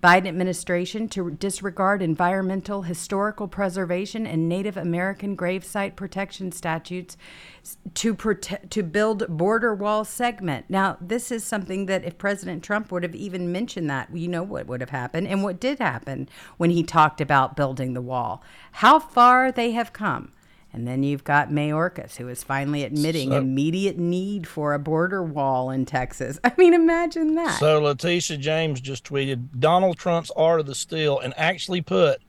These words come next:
Speaker 2: Trump's value of Mar-a-Lago, seven hundred thirty-nine million.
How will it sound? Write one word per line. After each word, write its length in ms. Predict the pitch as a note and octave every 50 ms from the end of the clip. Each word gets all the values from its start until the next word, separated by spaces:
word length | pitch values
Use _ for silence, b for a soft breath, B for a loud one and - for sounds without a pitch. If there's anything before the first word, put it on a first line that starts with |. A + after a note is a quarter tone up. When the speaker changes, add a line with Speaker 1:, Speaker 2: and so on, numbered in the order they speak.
| b b b b -
Speaker 2:
Trump's 360 | - - G3+ G3+ G3 G3 -
value 560 | - D#3 D#3+ D#3 D3+ C#3+ C#3+ C3+ C3+ C3 C3
of 140 | - A#2 A#2
Mar-a-Lago, 800 | C3 C3+ C3 C3 B2+ B2+ B2+ B2+ B2+ B2 A2+ B2 A#2+ A#2 A#2 A2+
seven 340 | G#2+ - - F3 E3 D#3+ D#3
hundred 240 | D#3 E3 D#3 D3 C#3
thirty-nine 560 | - D3+ D3 D3 C#3+ D3 C#3+ C#3 C#3 C3+ C3+
million. 380 | C#3 C3+ C3+ B2+ A#2+ A2+ A2+